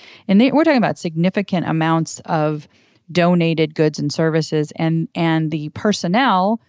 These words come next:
the restaurant personnel, the delivery drivers and such that have said, "All right, w-, we're not doing this our normal way, but this is our way to be able to give back while we're,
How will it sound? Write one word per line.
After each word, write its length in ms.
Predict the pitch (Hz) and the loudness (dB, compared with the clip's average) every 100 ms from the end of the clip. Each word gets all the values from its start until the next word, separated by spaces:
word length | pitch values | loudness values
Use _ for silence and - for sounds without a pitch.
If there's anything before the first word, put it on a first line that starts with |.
| _ _ _ | _ _ _
the 100 | 165 | -2
restaurant 400 | 170 175 196 175 | 0 0 -2 -4
personnel, 540 | - 180 180 180 180 170 | -2 -4 -2 -2 -2 -2
the 100 | 165 165 | -4 -2
delivery 340 | 175 170 170 | -4 -2 -4
drivers 480 | 170 160 156 156 156 | -2 -4 -4 -4 -4
and 140 | 156 | -6
such 300 | - 156 - | -2 -4 -4
that 120 | 165 | -6
have 120 | 156 147 | -6 -4
said, 180 | 156 | -2
"All 160 | 156 165 | 0 0
right, 240 | 156 151 - | 0 -2 -4
w-, 320 | 170 170 165 | -8 -4 -2
we're 200 | 160 170 | 0 0
not 140 | 196 - - | 0 -4 -8
doing 240 | 180 196 202 | -2 0 0
this 160 | 196 | 0
our 140 | 214 202 | 0 0
normal 340 | 208 196 156 | 0 2 0
way, 320 | 151 143 151 147 | 2 0 -2 -4
but 120 | 143 | -4
this 180 | 180 165 | -4 -4
is 120 | 170 | -2
our 140 | 156 151 | -2 0
way 140 | 151 | 0
to 80 | 151 | -2
be 120 | 156 | -2
able 160 | 151 156 | -2 -4
to 100 | 147 151 | -4 -4
give 140 | 151 | -4
back 320 | 147 147 147 | -2 -2 -2
while 180 | 147 139 | 0 0
we're, 240 | 139 139 | 0 -2